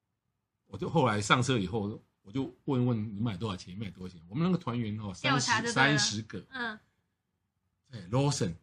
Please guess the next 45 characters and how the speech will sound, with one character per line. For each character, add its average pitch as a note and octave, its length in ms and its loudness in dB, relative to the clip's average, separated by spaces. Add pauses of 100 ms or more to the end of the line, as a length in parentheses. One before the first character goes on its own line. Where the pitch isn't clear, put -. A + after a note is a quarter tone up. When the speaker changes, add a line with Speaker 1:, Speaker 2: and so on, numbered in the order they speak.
(320)
Speaker 1:
听 F#3+ 100 6
好 E3+ 180 12
哦， E3+ 260 8 (100)
三 G#3+ 400 8
十 F#3+ 160 10
个 E3+ 160 10
在 G3 160 8
Lawson F#3 460 10
买 B2 260 6
了 C#3 100 4
八 F3 300 12
十 E3 220 4
几 A#2 200 0
万 D3 220 6
日 D#3 180 4
元。 F2 300 -2 (140)
Speaker 2:
夸 G4+ 280 10
张 F4+ 460 8
欸。 D#4+ 540 6
Speaker 1:
不 G#3 60 0
夸 A#2+ 200 8
张， G#2 220 -4
其 F3 120 4
实 F#3 140 6
夸 F#3 180 2
张 F#3 160 4
吗？ D#3+ 400 6
Speaker 2:
一 D#4+ 140 -2
个 D4 100 4
人 B3+ 240 2
Speaker 1:
一， G3+ 40 4
一 - 20 6
个 D#3 140 8
人 D3+ 80 8
两 B2 180 6
万 A3+ 140 10
Speaker 2:
两 G#3+ 40 8
万 - 0 -
多 G3 160 4
啊。 - 40 -2
Speaker 1:
多， - 120 -8
你 D3 120 2
觉 G#3 180 6
得 G#3 80 6
在， G3 100 -4